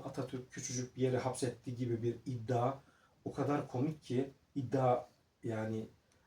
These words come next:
bilgiyle yapılmayan bir iddia. Bu ya aslında ciddiye alınacak durum değil ama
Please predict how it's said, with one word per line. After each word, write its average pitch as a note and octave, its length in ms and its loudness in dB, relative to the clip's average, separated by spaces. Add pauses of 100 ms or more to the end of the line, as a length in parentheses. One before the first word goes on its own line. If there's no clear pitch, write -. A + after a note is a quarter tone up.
(200)
bilgiyle C3 440 4
yapılmayan A#2+ 540 4
bir G2+ 40 -2
iddia. A2+ 440 0 (1500)
Bu C#3 480 6 (1200)
ya C3 180 0
aslında D#3+ 280 6
ciddiye D#3 280 0
alınacak D#3 300 2 (300)
durum D3+ 240 6
değil D#3 220 10
ama G#2 340 2